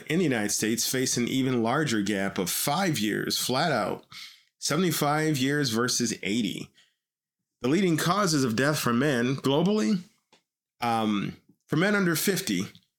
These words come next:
road injuries, lower respiratory infections, neonatal conditions, diarrheal diseases, and unintentional poisonings. Developed countries, heart disease, cancer, chronic lower respiratory diseases,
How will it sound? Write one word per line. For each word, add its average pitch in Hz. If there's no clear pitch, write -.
road 151
injuries, 123
lower 147
respiratory 139
infections, 120
neonatal 135
conditions, 123
diarrheal 123
diseases, 110
and 101
unintentional 113
poisonings. 90
Developed 147
countries, 190
heart 165
disease, 117
cancer, 151
chronic 151
lower 151
respiratory 147
diseases, 139